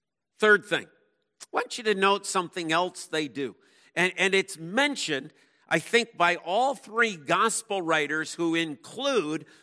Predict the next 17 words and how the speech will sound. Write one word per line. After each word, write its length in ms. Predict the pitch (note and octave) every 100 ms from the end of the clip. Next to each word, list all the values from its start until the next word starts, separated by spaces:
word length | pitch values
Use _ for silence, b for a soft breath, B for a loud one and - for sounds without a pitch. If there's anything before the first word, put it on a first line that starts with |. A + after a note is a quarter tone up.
| -
the 120 | F3+
crown 440 | - G#3 G3 F#3
of 100 | E3
thorns. 680 | - F3+ D#3 G#2 _ - _ _ _ _ _ _ _ F3+
It 220 | G3 -
says 600 | - C4+ C#4 F3+ D#3+ - B B
they 220 | E3+ F#3+
twisted 840 | - - - - C#4 - - A#3+ G#3+
it 220 | G#3+ - _ _ _ -
together. 540 | F#3+ D3+ E3 C#3 B2 _ _ _ _ _ _ _ _ _ _ _ _ _ _ _ _ _ _
Now, 140 | - F#3+
it's 120 | E3+
kind 200 | - C4+
of 80 | A3
interesting 640 | A#3+ - F#3 D3 F3 F3
that 180 | F3+ E3+
it, 160 | D#3+